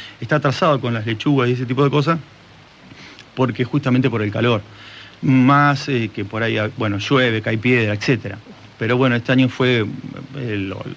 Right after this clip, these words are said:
lo, lo <coughs> fuerte fue el tema del calor. Eh, entonces, cuando no se juntan esas temporadas, supongamos ahora que estamos saliendo de la local a la que es parte del norte, Argentina tiene la suerte de tener una producción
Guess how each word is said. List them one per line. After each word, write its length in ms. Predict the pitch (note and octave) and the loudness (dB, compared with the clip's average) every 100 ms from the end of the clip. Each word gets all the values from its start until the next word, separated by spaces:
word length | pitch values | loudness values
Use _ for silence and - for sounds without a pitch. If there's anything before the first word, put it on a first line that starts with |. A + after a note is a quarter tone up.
| - | -8
lo, 180 | - F2 - C3+ | -6 -6 -2 -2
lo 260 | - - - | 0 0 0
<coughs> 20 | |
fuerte 360 | C3 C3+ C3 C#3+ | 2 2 0 -2
fue 140 | C3+ | -2
el 60 | A2+ | 0
tema 180 | A#2+ | -2
del 100 | A2 | -2
calor. 240 | A2+ A#2 G#2 - - - - - - | -2 -2 -4 -10 -18 -18 -20 -20 -6
Eh, 400 | - B2 A#2 A2+ C#3+ | 0 2 2 0 0
entonces, 360 | D3 F3+ D3 | 2 2 0
cuando 280 | C3 C3+ D3+ | 2 4 4
no 120 | G#3+ | 4
se 140 | - G3 | 2 2
juntan 400 | A3+ G#3 D#3+ C#3+ | 4 4 4 2
esas 180 | D3 - | 2 0
temporadas, 640 | C3+ D3 F#3+ C#3+ A2+ G#2 - - - - - | 2 4 2 2 0 -6 -16 -20 -20 -20 -12
supongamos 420 | B2+ B2 C#3+ C#3+ | -6 0 4 4
ahora 120 | C#3+ | 4
que 40 | A#2 | 2
estamos 260 | D3 C#3+ | 2 2
saliendo 300 | D3 D3 B2 | 4 4 4
de 80 | A#2+ | 4
la 100 | B2+ | 4
local 420 | C3+ D#3 D3+ G#2+ - - - - - | 2 2 0 0 -8 -20 -20 -20 -12
a 100 | - | -6
la 140 | A#2 A2+ | -4 0
que 140 | C3+ | 0
es 60 | C#3 - - - | -2 -6 -20 -4
parte 300 | C#3+ C#3 D3+ | -2 0 2
del 80 | E3+ | 2
norte, 280 | E3+ C3+ - | 2 -2 -6
Argentina 420 | C#3 D#3 D3+ F3+ | 0 2 4 2
tiene 200 | D3 E3+ | 2 2
la 100 | D#3+ | 2
suerte 260 | D3 F#3 F3 | 2 2 2
de 60 | D3+ | 2
tener 300 | D3 E3 D#3+ | 2 2 4
una 240 | D3+ D3 | 4 4
producción 580 | C#3+ D3 C#3 E3+ F3 | 2 0 2 2 2